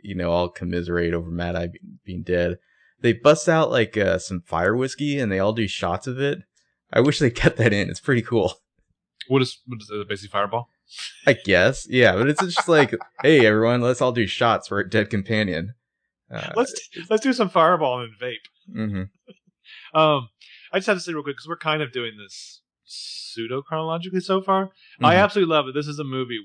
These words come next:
Speaker 2: where ten minutes in, we're treated to a scene where a room full of evil people watch a snake eat a woman on a boardroom <laughs> table.
Speaker 1: <laughs>
Speaker 2: Like, like, the new James Bond movie absolutely needs that scene.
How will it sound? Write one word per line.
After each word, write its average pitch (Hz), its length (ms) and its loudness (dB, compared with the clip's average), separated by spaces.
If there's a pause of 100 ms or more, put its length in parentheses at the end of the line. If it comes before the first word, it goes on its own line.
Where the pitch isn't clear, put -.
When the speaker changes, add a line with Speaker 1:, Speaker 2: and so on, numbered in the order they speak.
Speaker 2:
where 107 360 -8 (100)
ten 151 260 -2
minutes 135 320 -4
in, 104 360 -8 (340)
we're 127 100 2
treated 147 320 2
to 143 100 4
a 131 60 4
scene 131 300 -2
where 110 140 0
a 107 80 2
room 123 260 2
full 139 180 2
of 123 80 0
evil 117 240 -2
people 110 480 -4
watch 107 300 2
a 110 100 2
snake - 640 -2
eat 120 140 -2
a 107 60 -2
woman 104 320 -2
on 98 100 -4
a 92 60 -4
boardroom 117 500 0
<laughs> - 0 -
table. - 400 -2 (800)
Speaker 1:
<laughs> 180 100 -10 (640)
Speaker 2:
Like, 165 220 6 (300)
like, 175 160 0
the 185 80 2
new 202 140 0
James 180 320 0
Bond 127 260 -2
movie 104 320 -10
absolutely 131 520 -6
needs 110 220 -20
that 107 180 -10
scene. 117 400 -12